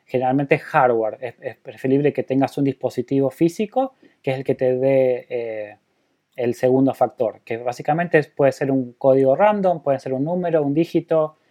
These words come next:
eh, algo más que es aleatorio, que es temporal, que está asociado a un, a una registración previa. Eh, nosotros en A W S usamos mucho, tenemos para todos nuestros procesos internos,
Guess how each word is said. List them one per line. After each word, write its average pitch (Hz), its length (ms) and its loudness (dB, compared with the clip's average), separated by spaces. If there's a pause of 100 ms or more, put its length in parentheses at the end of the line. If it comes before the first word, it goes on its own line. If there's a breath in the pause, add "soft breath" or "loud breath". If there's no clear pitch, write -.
(260)
eh, 123 200 -2
algo 147 320 2
más 156 280 2
que 147 120 -2
es 131 60 0
aleatorio, 202 720 2 (240 soft breath)
que 147 100 -4
es 135 80 -6
temporal, 190 640 6
que - 80 -6
está 139 140 -6
asociado 139 720 2
a 117 140 0
un, 135 340 0
a 139 60 -4
una 151 180 0
registración 131 680 -4
previa. 190 520 4 (840)
Eh, 123 300 -8 (140)
nosotros 170 320 6
en 160 60 4
A - 20 10
W 156 180 8
S 160 120 4
usamos 143 340 2
mucho, 151 400 2
tenemos 143 300 -4
para 131 180 4
todos 139 140 0
nuestros 135 260 -4
procesos 127 400 -6
internos, 131 380 -2